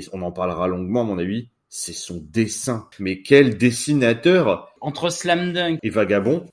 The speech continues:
Speaker 2: et Vagabond, c'est, c'est,
Speaker 1: Et
Speaker 2: on
Speaker 1: oui,
Speaker 2: a
Speaker 1: là.
Speaker 2: l'impression qu'on lit pas le même, le même auteur.
Speaker 1: Je trouve que déjà Slam Dunk, il était déjà
Speaker 2: Hmm.
Speaker 1: très haut,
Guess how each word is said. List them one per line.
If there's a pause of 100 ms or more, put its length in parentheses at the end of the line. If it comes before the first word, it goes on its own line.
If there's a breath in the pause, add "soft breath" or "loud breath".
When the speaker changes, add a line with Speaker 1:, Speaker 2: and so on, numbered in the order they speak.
Speaker 2:
et
Vagabond,
c'est,
c'est,
Speaker 1:
Et
Speaker 2:
on
Speaker 1:
oui,
Speaker 2:
a
Speaker 1:
là.
Speaker 2:
l'impression
qu'on
lit
pas
le
même,
le
même
auteur.
Speaker 1:
Je
trouve
que
déjà
Slam
Dunk,
il
était
déjà
Speaker 2:
Hmm.
Speaker 1:
très
haut,